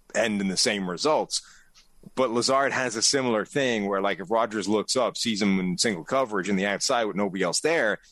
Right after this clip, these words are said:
he'll throw it there without thinking about it. And he doesn't do that to an awful lot of receivers. So there's something to that.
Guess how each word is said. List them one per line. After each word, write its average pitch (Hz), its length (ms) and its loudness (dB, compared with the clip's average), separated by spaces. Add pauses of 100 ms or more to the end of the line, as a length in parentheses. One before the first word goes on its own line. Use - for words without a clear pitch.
(300)
he'll 135 280 0
throw 143 360 0
it - 100 -6
there 60 400 -6
without 107 280 0
thinking 117 280 -2
about - 240 -4
it. - 40 -12
And - 80 -10
he 123 80 4
doesn't 117 240 2
do 120 140 2
that 90 260 0
to 107 80 -6
an 98 60 2
awful 98 260 0
lot 85 140 2
of 60 60 -6
receivers. - 500 -4 (320)
So 127 140 2
there's 127 160 4
something 165 440 2
to 190 220 0
that. 80 260 0